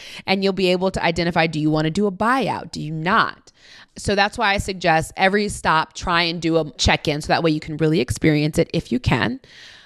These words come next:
But also make sure you're looking at all of the venue spaces that they offer. So where would your ceremony take place? Where would your cocktail hour take place? And where would your dinner take place? And sometimes your dancing might be separate from your dinner place.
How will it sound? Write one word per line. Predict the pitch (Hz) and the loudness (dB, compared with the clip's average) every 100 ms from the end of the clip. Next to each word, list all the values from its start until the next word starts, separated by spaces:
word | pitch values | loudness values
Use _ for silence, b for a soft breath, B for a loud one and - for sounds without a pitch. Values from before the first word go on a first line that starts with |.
| B 170 | B 2
But | 190 - | 2 4
also | 196 277 | 0 2
make | 262 214 - | 0 0 0
sure | 247 | 0
you're | 240 | 0
looking | 185 180 180 | 0 -2 -4
at | - | 0
all | 160 160 | 2 2
of | 160 | -2
the | |
venue | 151 160 151 151 147 | -2 2 2 2 0
spaces | - - - - 151 | 0 0 2 0 0
that | 78 - | 0 0
they | - | -2
offer. | - - - - - | -2 -4 -6 -14 -16
So | - - 160 156 156 156 B B B B - | -10 -2 0 2 0 -4 B B B B -6
where | - 196 226 | 2 2 2
would | 233 | 0
your | 262 | -2
ceremony | - 196 196 165 151 | 0 2 2 0 -2
take | - 170 - | 0 2 2
place? | - - - | 0 -4 -4
Where | - 175 | 0 0
would | 180 | 0
your | 185 | -2
cocktail | - - - - - | 2 2 2 0 0
hour | 226 226 | 0 0
take | 220 220 - | -2 -6 0
place? | 202 190 - | 0 0 -2
And | 185 | -2
where | 170 | 0
would | 170 - | 0 -4
your | 165 | -4
dinner | - 147 135 | -2 0 0
take | - - | -4 -4
place? | - 50 - - B B B | -4 -2 -6 -12 B B B
And | - 208 | -2 0
sometimes | 226 254 294 240 | 0 2 0 0
your | 220 | -2
dancing | 185 208 214 226 220 | 0 2 2 0 0
might | 208 135 | 0 0
be | 170 | 0
separate | - 151 - - | 0 0 0 -2
from | 165 147 | -2 0
your | 147 | 0
dinner | 151 151 165 | 0 0 2
place. | 247 320 359 - | 2 2 -2 -10